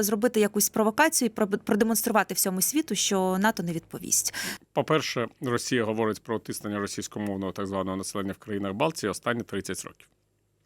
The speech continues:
Speaker 2: Це почалося набагато раніше, ніж, скажімо, там претензії до України чи навіть до Грузії. Це завжди було так, що от там,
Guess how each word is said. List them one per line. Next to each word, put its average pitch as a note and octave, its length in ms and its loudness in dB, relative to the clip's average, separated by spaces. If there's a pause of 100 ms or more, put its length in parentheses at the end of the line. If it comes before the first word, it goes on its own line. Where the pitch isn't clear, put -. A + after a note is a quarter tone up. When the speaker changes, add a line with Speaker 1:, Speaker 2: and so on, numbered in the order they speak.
(500)
Speaker 2:
Це B2 160 2
почалося G#2+ 440 -2
набагато G2+ 380 -2
раніше, G#2+ 360 -4
ніж, F2+ 160 -6
скажімо, G2 340 -4
там F2+ 160 -8
претензії F#2+ 500 -6
до G2+ 120 -2
України G#2 380 -2
чи - 140 -6
навіть F#2+ 240 0
до F#2+ 120 -2
Грузії. F2+ 400 -8 (560)
Це B2+ 180 0
завжди A2 320 2
було F#2+ 220 -4
так, D#3 220 0
що G#2 160 -4
от - 100 -10
там, E2 220 -4